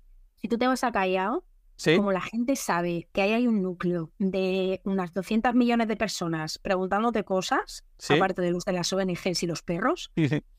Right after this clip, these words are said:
Speaker 1: eh, la gente está súper, es súper propensa a, a pararse. De hecho, hay mucha gente que es que se quiere parar.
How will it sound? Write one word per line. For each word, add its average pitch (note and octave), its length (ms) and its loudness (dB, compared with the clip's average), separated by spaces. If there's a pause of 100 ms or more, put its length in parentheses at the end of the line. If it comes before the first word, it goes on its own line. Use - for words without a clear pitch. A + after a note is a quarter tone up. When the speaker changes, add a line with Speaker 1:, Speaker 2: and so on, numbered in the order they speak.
(160)
Speaker 1:
eh, A3 640 2 (380)
la G#3 320 2
gente A3+ 240 0
está C4 160 -4
súper, G#3+ 340 -4
es G#3+ 120 -6
súper B3 300 -4
propensa A#3 560 0
a, G3 220 0
a F3+ 140 -8
pararse. F3 500 -4 (140)
De F#3+ 100 -2
hecho, - 140 0
hay A#3+ 60 4
mucha A#3+ 220 -2
gente B3 240 -2
que C4+ 80 -4
es A#3+ 60 -6
que C4+ 80 -2
se A#3 120 -6
quiere B3+ 220 0
parar. G3 320 -4